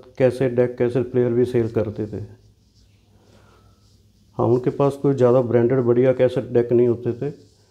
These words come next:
वो अच्छे डेक लेने के लिए आपको शहर या मेन मार्केट में जाना पड़ता था, वहीं से आपको अच्छे ब्रांडेड डेक मिलते थे।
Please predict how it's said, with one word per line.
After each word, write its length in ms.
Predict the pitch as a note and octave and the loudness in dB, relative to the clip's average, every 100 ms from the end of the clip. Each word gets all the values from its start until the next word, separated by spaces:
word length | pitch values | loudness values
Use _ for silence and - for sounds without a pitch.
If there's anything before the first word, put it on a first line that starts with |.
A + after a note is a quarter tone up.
| _ _ _ _ | _ _ _ _
वो 540 | B2+ A#2+ C3 C#3+ - - - | 2 4 6 4 -2 -12 -12
अच्छे 220 | - D#3+ | -4 0
डेक 180 | C#3+ D3 | 2 2
लेने 240 | C#3 C#3 | 2 2
के 100 | C#3 | 0
लिए 120 | C3+ | 2
आपको 380 | C#3 C3 - C3+ C3 B2+ - - | 0 0 -2 0 0 -2 -6 -16
शहर 360 | - B2 A#2+ B2 | -4 0 2 2
या 120 | B2 | 2
मेन 500 | A#2+ A#2 A#2+ A#2 B2 - | 4 4 0 -2 -10 -10
मार्केट 500 | A#2+ A#2 A#2 C3+ A#2 | -6 -4 -4 -6 -4
में 160 | B2 A#2 | -2 -2
जाना 220 | A2+ A#2+ | 0 0
पड़ता 260 | A#2 A2 G#2 | 0 -2 0
था, 120 | B2+ | 0
वहीं 200 | C3 B2 | 2 2
से 140 | A#2+ A#2+ | 2 -2
आपको 240 | A2+ - | -2 -4
अच्छे 260 | A2+ - A#2 | -6 -4 -4
ब्रांडेड 320 | G#2+ A2 A2+ | -2 -2 -2
डेक 200 | A2 A2 | -2 -4
मिलते 300 | A2 G#2 A2 | -4 -4 -6
थे। 160 | A2+ B2+ | -6 -10